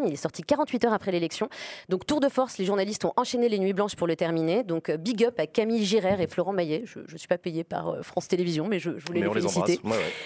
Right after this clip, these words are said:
Speaker 2: ouais.
Speaker 1: Euh, la campagne et ses temps forts, euh, donc résumé en une heure, c'est assez impressionnant. Bon, après, euh, c'est pas non plus du deux pardon, mais, euh, il y a quand même, euh, des petits éléments behind the scenes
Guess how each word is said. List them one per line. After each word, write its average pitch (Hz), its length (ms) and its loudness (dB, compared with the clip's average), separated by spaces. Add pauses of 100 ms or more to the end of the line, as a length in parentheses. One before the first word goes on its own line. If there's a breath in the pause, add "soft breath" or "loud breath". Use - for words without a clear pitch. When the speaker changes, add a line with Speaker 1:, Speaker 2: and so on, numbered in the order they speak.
(180 loud breath)
Speaker 2:
ouais. 202 60 4
Speaker 1:
Euh, 196 580 2
la 226 120 4
campagne 285 340 2
et 262 60 4
ses 240 140 -2
temps 240 120 4
forts, 247 340 2
euh, 175 180 4
donc 190 180 0
résumé 233 320 2
en 214 100 2
une 220 160 2
heure, 233 80 0
c'est 170 140 0
assez 214 160 0
impressionnant. 214 380 0 (500 loud breath)
Bon, 160 200 0
après, 233 320 0
euh, 180 200 2
c'est 190 180 -2
pas 220 120 4
non 247 120 0
plus 226 140 -6
du 202 120 0
deux 208 120 0
pardon, 185 340 0 (320 loud breath)
mais, 254 440 6
euh, 208 160 8
il 202 60 4
y 214 60 8
a 208 60 4
quand 247 180 4
même, 285 280 6
euh, 196 300 4
des 185 180 0
petits 247 440 0
éléments 214 380 4
behind 202 360 0
the 185 80 0
scenes 220 380 2